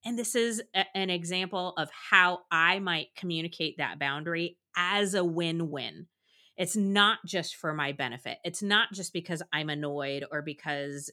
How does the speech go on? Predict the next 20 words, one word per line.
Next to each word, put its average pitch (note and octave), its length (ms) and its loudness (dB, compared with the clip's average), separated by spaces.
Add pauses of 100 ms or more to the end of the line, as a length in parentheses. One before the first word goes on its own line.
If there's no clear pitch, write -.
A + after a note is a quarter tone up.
(140)
people D3+ 280 -4
are C#3+ 80 -2
bothering C#3 500 -2
me. A#2+ 140 -14
There D3+ 180 -8
are G3+ 100 -14
a F#3+ 120 -16
lot G#3 260 2
of G#3+ 140 -4
reasons F3+ 680 -4 (340)
why E3+ 360 4
this G#3+ 220 -2
boundary E3 720 -2 (500)
is F3+ 160 2
important F3 480 -4
to F3 200 -2
me E3+ 400 -2
and D#3+ 260 0
to D3 280 -8
others. - 480 -12